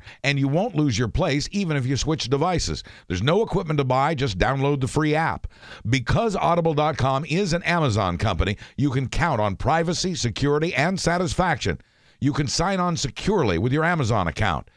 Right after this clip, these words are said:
And if you don't like a book, you can exchange it for another free. As a member, you'll get a credit each month for a free book. Every month, any book, regardless of price,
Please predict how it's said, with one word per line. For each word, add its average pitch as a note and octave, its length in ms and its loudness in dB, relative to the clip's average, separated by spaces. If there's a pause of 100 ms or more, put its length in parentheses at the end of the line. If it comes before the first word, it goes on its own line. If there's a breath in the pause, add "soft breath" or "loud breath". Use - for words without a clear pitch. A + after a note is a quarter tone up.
(280 loud breath)
And B2 140 0
if A#2 80 0
you C3+ 40 0
don't G3+ 220 0
like D#3 300 2
a G2+ 80 2
book, G2 360 0
you D#3 160 0
can D#3+ 140 -2
exchange D#3 460 -2
it C#3+ 100 -6
for B2 180 0
another D#3+ 460 0
free. F#3 500 -2 (400 soft breath)
As C#3 140 2
a D3+ 60 0
member, D#3+ 360 0 (160 loud breath)
you'll F3 200 2
get E3 140 2
a D3 40 -2
credit E3+ 400 0
each D#3+ 260 -4
month D3 300 -2
for E3+ 340 -2
a A#3+ 120 0
free G3 280 0
book. D3+ 300 -2
Every F#3 240 0
month, C3+ 320 -2
any A3 240 0
book, A2+ 320 0
regardless D#3 580 0
of D3+ 160 -2
price, C3+ 380 0